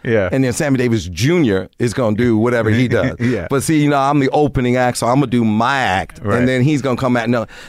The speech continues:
Speaker 2: they said, "No, Mister Davis wants to change it up, and he wants to do thirty minutes,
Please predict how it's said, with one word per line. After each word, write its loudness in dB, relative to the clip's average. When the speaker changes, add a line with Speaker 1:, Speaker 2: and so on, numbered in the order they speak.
Speaker 2:
they 0
said, 0
"No, 0
Mister -2
Davis -2
wants -2
to -4
change -2
it -2
up, -2
and 0
he 2
wants -2
to -8
do -2
thirty -2
minutes, -4